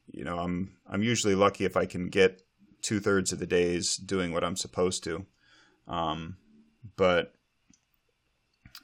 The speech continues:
um, I, I have noticed the, like, some of my core muscles, you know, you're, you're supposed to feel this or feel that. Um,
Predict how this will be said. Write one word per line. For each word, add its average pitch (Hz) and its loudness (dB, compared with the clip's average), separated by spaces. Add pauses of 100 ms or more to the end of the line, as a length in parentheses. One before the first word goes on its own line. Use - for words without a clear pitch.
(300)
um, 62 -10
I, 104 6
I 120 10
have 104 6
noticed 95 4
the, 90 -2
like, - -2 (220)
some 131 2
of 120 4
my 104 6
core 101 4
muscles, 90 2
you 85 -6
know, 85 -4
you're, 87 -2
you're - -6
supposed 98 -2
to 87 -6
feel 98 2
this 87 2
or 87 -10
feel 87 -2
that. 85 6 (560)
Um, 87 -2